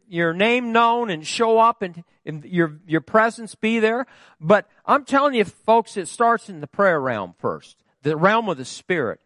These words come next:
And that's why it's important. If you want to see great deliverance, how many of you know we need three more good candidates, godly, conservative candidates?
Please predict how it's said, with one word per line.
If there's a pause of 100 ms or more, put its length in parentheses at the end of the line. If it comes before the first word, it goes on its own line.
(220)
And
that's
why
it's
important.
If
you
want
to
see
great
deliverance, (180)
how
many
of
you
know
we
need
three
more (320)
good
candidates,
godly, (360)
conservative
candidates?